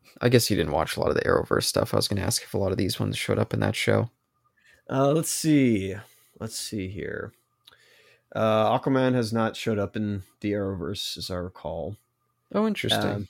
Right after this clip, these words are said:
Speaker 1: Hmm.
Speaker 2: I think Red Tornado actually did end up in Supergirl. It was, like, s-, episode six, I believe, of season one. And then Firestorm is part of, uh, yeah, it starts off in,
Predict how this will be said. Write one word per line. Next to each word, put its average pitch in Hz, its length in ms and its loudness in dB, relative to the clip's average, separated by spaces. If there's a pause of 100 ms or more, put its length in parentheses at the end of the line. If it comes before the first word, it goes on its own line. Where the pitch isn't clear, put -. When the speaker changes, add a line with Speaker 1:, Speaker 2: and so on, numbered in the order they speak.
(120)
Speaker 1:
Hmm. 165 100 -2
Speaker 2:
I 110 40 -2
think 226 280 2 (180)
Red 151 220 6
Tornado 170 360 2
actually 135 220 0
did 117 160 0
end 117 140 0
up 110 160 -4
in 104 80 -2
Supergirl. 76 600 -6
It - 260 -20
was, 104 120 -8
like, 101 140 -2 (840)
s-, - 440 -6
episode 113 360 -4
six, - 440 -2
I 95 80 -2
believe, 90 280 -6
of 87 120 -10
season 92 340 -8
one. 80 360 -10 (1400)
And 113 80 0
then 107 100 0
Firestorm 127 580 4
is 104 140 0
part 110 260 2
of, - 600 -4 (920)
uh, - 60 -10
yeah, 113 580 0
it 104 40 -2
starts 139 340 0
off 127 220 2
in, 107 320 -2